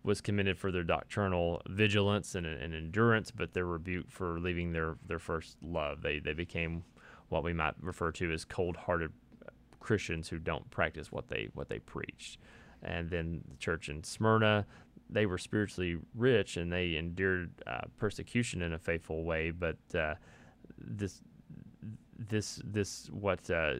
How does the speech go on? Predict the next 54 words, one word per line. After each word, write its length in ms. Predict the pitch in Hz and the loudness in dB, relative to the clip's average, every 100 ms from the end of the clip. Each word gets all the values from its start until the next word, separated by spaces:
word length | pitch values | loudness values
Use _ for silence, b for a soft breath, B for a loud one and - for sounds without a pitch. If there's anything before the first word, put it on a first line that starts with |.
| 52 | -2
really 240 | 107 104 92 | 4 4 4
stands 300 | - 90 87 | 0 0 2
out 100 | 85 | 2
about 220 | 80 69 | 2 2
this 180 | 101 - | 0 0
church 340 | - 85 80 | 0 0 0
is 100 | 87 | -4
that 160 | 87 78 | -2 0
there 200 | 85 90 | 0 4
is 220 | 107 98 | 2 4
no 100 | 82 | 0
rebuke, 380 | 78 76 78 71 | 0 -4 -4 -2
so 120 | 87 | -2
it 160 | 67 | -2
breaks 360 | - 98 78 - | 0 0 0 -2
that, 260 | 87 76 80 | -2 -2 -2
that 220 | 80 - | -6 -6
pattern 420 | - 90 82 80 | -2 0 0 -4
from 260 | 98 90 82 | -6 -6 -4
among 340 | 85 85 90 92 | -2 -2 -4 -6
the, 220 | 80 80 | -6 -6
uh, 140 | 80 82 | -6 -4
other, 300 | 82 80 82 - B B B - | -2 -2 -6 -10 B B B -8
uh, 140 | - | -6
six 420 | - - 104 - | -4 2 2 0
churches, 540 | - 85 78 73 82 - - - - - - - - - | -4 -4 -2 -4 -6 -10 -20 -20 -20 -20 -20 -20 -8 -2
that 120 | 117 | 0
there's 160 | 101 95 | 0 2
no 160 | 92 | 2
rebuke. 440 | 82 76 85 80 - | 2 0 -2 -2 -2
So 200 | 80 82 | -2 -2
this, 160 | 80 - - - - _ - - | -6 -10 -20 -20 -20 _ -20 -12
the, 240 | 117 85 82 B B B B - | -2 -2 -2 B B B B -12
the 60 | - | 2
church 220 | 117 98 | 4 4
of 60 | 98 | 2
Smyrna 360 | 110 98 85 85 - | 4 6 6 4 -2
is 180 | 95 | 0
on 160 | 92 87 | 2 2
the, 200 | 82 80 | 2 0
is 120 | 90 | 2
on 120 | 92 | 2
the 100 | 85 | 2
really 240 | 78 90 82 | 2 2 2
good 260 | 85 80 | 0 -2
list, 300 | 73 - - | -4 -8 -6
I 100 | - | -6
guess. 240 | - - - | -6 -8 -8
It's 140 | 76 | -8
the 120 | - | -4
exceptional 560 | 82 - 82 - - - | -4 -4 -6 -6 -8 -8
church 280 | - 82 - | -6 -6 -6
of 80 | |
the, 100 | 85 | -6